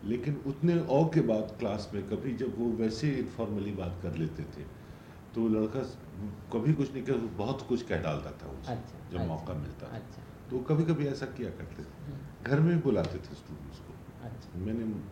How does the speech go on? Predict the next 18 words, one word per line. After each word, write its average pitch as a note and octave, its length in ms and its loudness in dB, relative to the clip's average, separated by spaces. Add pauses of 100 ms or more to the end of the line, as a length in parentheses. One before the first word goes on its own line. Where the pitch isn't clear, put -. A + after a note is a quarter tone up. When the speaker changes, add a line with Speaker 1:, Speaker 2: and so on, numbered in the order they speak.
(140)
Speaker 1:
कई B2+ 160 0
पार्टियां F#2 540 -4
उनके E2+ 240 -4
साथ, D#2 500 -6
घर D2+ 140 -6
में D2+ 240 -4 (340)
स्टूडेंट G2 460 -4
रहते E2 260 -2
थे, D#2+ 40 -8 (320)
कई E2+ 80 -6
बार, F2 220 -6
अ, F#2+ 120 -12 (920)
व्हिस्की F2 300 -10
पी E2+ 220 -4
है D2 60 0
उनके D2 220 -8
साथ - 160 -12
बैठकर। - 500 -12